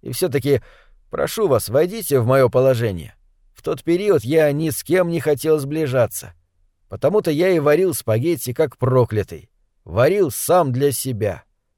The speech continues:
В той гигантской кастрюле, где запросто поместилась бы немецкая овчарка.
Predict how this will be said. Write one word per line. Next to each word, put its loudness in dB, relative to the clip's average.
В -20
той -2
гигантской 0
кастрюле, 2
где 2
запросто 2
поместилась 0
бы 2
немецкая 2
овчарка. -4